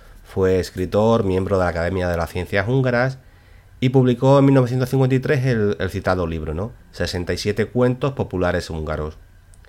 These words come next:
donde, como su nombre sugiere, recogía y elaboraba sesenta y siete cuentos de la tradición literaria de su país. Eh, al parecer estos cuentos están en todas las casas húngaras, alimentando la imaginación de los más pequeños,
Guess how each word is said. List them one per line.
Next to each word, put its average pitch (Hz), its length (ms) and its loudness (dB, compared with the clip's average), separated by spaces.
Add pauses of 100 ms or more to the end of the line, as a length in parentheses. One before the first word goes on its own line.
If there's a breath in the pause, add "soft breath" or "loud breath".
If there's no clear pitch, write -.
(480 soft breath)
donde, 98 260 0
como 90 200 -2
su - 100 -8
nombre 110 280 2
sugiere, 127 680 0 (640 soft breath)
recogía 117 600 2
y 113 40 6
elaboraba 107 540 2
sesenta 104 360 -4
y - 20 -2
siete 110 260 -2
cuentos 127 720 0
de 95 140 -2
la 90 100 0
tradición 90 380 -2
literaria 98 460 2
de 95 60 0
su 82 180 -8
país. 78 360 -6 (1500)
Eh, 98 520 2
al 98 140 2
parecer 107 320 2
estos 143 240 0
cuentos 151 340 2
están 120 220 0
en 120 80 0
todas 117 220 0
las 110 100 -2
casas 117 320 -2
húngaras, 127 540 0 (500 soft breath)
alimentando 95 560 -2
la 104 80 2
imaginación 101 720 -2
de 98 80 -2
los 82 100 -2
más 87 140 -4
pequeños, 107 720 -4